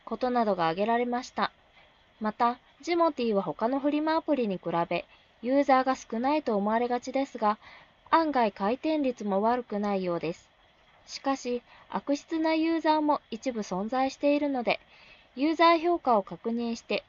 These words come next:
信頼できるかどうかのチェックは必須であると言えます。また、後払いでいいよといった善意もトラブルのもとになります。ジモティーからのサポートが受けられない以上、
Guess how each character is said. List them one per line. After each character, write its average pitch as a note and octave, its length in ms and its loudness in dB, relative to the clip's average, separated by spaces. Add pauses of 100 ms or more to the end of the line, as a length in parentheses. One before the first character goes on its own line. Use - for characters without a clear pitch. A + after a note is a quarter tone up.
信 A3+ 320 -6
頼 A3 180 2
で G#3 160 -2
き D#4+ 140 -4
る E4 100 0
か C4 140 0
ど C4+ 160 4
う C4+ 40 0
か B3 120 -2
の A3+ 120 -4
チ A3+ 140 -4
ェ - 40 -4
ッ - 40 -12
ク G#3 120 -4
は F3+ 120 2
必 F3+ 320 -8
須 A#3+ 40 -10
で C#4 80 2
あ D#4 100 2
る D#4+ 80 -2
と A#3 120 -4
言 F#3+ 120 0
え G3 80 0
ま G3 160 0
す。 - 120 -16 (1120)
ま G#3 140 -6
た、 A3 240 0 (180)
後 F3+ 240 -6
払 D#4 320 4
い E4 40 0
で E4+ 100 0
い F4 140 2
い E4+ 60 0
よ D4 200 0 (420)
と D#4 120 0
い D4+ 80 2
っ D4 40 -6
た C#4 300 0 (260)
善 C#4 340 4
意 A3+ 60 0
も F3+ 140 -2
ト E3 160 -4
ラ A3 100 2
ブ D#4 120 -2
ル C#4+ 100 0
の A#3 80 -4
も F3 160 -4
と A3+ 120 -4
に B3+ 140 -4
な F3 140 -4
り E3 80 -6
ま E3+ 160 -4
す。 - 100 -18 (840)
ジ C4 120 0
モ B3 160 2
テ A#3 120 -4
ィ G#3+ 80 2
ー G3 40 -4
か F#3+ 140 -2
ら F#3 100 0
の F3+ 140 -4
サ F3 140 -8
ポ D4+ 220 0
ー - 20 -4
ト C4 140 -2
が G#3+ 120 2
受 G#3 160 -2
け - 20 0
ら C#4 140 2
れ D4 120 2
な C4 200 0
い B3 120 -4
以 A#3+ 40 -8
上、 A3+ 220 0